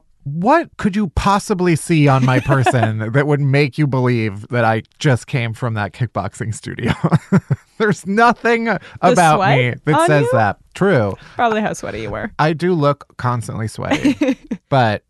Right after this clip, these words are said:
Speaker 1: yeah, it was like, "Absolutely not." And then he was like, "Oh, it's fun. I thought I was gonna ask you if you liked it." And I
Speaker 2: I
Speaker 1: was like, "I,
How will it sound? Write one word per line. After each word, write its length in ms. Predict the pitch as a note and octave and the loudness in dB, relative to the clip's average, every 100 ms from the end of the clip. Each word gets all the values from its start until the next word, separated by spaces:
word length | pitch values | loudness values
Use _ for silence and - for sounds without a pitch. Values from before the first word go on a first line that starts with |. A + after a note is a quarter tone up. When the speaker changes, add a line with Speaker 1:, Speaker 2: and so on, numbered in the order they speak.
| _ | _
Speaker 1:
yeah, 300 | A2+ F#3+ G#3+ | -8 -2 -2
it 80 | B2+ | 0
was 260 | D3+ D3+ - | -2 -4 -2
like, 220 | D3+ C3+ | -4 -4
"Absolutely 440 | D3 F3 - D#3+ D#3 | -6 -6 -6 -4 -2
not." 420 | E3+ F3+ F#2+ - _ _ _ - | -2 -2 -6 -10 _ _ _ -4
And 140 | D3 | 0
then 100 | D#3 | 2
he 120 | D#3 D3 | 2 0
was 200 | C#3 - | -2 -4
like, 260 | G#2 G2+ - | -8 -8 -6
"Oh, 160 | B2 G2 | -4 -4
it's 160 | - | -8
fun. 440 | - A2 F2+ - - - - - - _ _ | -12 -8 -8 -12 -18 -20 -20 -20 -20 _ _
I 100 | B2 | -6
thought 200 | B2 A#2 | -2 -2
I 40 | A2 | -2
was 120 | G#2+ | -4
gonna 200 | A2+ G#2 | -8 -6
ask 280 | G#2+ A2 - | -6 -8 -8
you 60 | G#2+ | -10
if 140 | F#2+ | -10
you 80 | G2 | -10
liked 320 | F#2 G2 - | -10 -10 -12
it." 240 | D2+ B1+ - | -12 -12 -10
And 100 | A2+ | -6
I 40 | - | -4
Speaker 2:
I 20 | |
Speaker 1:
was 140 | - | -6
like, 200 | F#2+ F#2 - | -10 -12 -10
"I, 140 | G#2 | -10